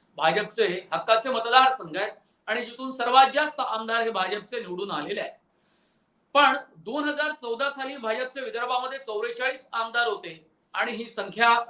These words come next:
दोन हजार एकोणीसच्या निवडणुकीमध्ये घटली आणि ही घटून ही लक्ष, ही आमदारांची संख्या एकोणीस झालेली आहे. दोन हजार चौदा मध्ये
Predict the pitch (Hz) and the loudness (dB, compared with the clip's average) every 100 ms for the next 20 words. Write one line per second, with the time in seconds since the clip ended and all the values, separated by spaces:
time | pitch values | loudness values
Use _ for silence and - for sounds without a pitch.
0 | - _ _ _ _ _ 156 202 240 226 | -10 _ _ _ _ _ 0 2 4 8
1 | 226 220 180 233 226 - 226 196 208 220 | 8 6 -4 -6 -8 -4 -4 -2 -4 -4
2 | 208 220 220 202 175 226 202 - _ _ | -6 -6 -4 -2 -4 -2 -2 -2 _ _
3 | _ _ _ _ 180 226 233 262 - 277 | _ _ _ _ 0 0 0 -4 -6 -6
4 | 285 311 320 - _ _ 175 254 247 254 | -2 -4 -4 -10 _ _ -4 0 0 0
5 | - _ _ _ 175 233 247 - 190 220 | -4 _ _ _ -6 -4 -2 2 4 6
6 | 277 269 262 - 208 202 254 262 - 190 | 4 4 -2 -6 -8 0 4 4 2 -6
7 | 190 233 254 214 170 185 185 156 - - | -6 -4 -4 -2 0 0 0 -2 -6 -12
8 | _ _ _ _ _ 190 285 262 254 285 | _ _ _ _ _ 4 4 4 6 4
9 | 294 233 220 262 269 254 247 277 | 4 0 0 2 2 0 0 -2